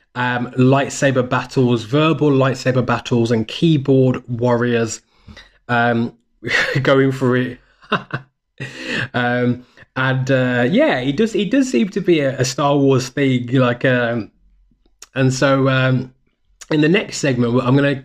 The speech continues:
try and deconstruct some of these ideas, um, on a more, <laughs> on a more sort of spiritual and metaphorical level, <laughs> um,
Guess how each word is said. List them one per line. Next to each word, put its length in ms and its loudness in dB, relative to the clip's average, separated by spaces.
try 360 0
and 140 0
deconstruct 680 -2
some 180 0
of 100 2
these 220 2
ideas, 680 2
um, 540 0
on 120 2
a 80 2
more, 360 4
<laughs> 80 -8
on 100 -2
a 80 0
more 400 4
sort 280 2
of 80 0
spiritual 560 2
and 140 2
metaphorical 760 -2
level, 460 0
<laughs> 600 -4
um, 500 0